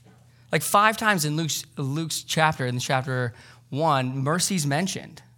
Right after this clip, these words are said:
You've already heard it a lot. But let me, let me ask you this. Let's, so we're gonna gaze here and then we'll close.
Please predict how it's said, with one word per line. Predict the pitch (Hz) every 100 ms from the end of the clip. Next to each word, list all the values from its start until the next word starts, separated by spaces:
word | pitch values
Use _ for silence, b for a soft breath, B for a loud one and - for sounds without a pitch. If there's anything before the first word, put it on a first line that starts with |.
| - _ b b b b
You've | 160 170
already | 160
heard | 147 156
it |
a | 131
lot. | 120 160 127 - - _ _
But | - 135
let | 156
me, | 202 196
let | 151 160
me | 208
ask | 180 156 -
you | 135
this. | 131
Let's, | 139 127
so | 151
we're | 156 165
gonna | 170 147
gaze | 139 139 135
here | 143
and | 135
then | 131
we'll | 120
close. | 127 - -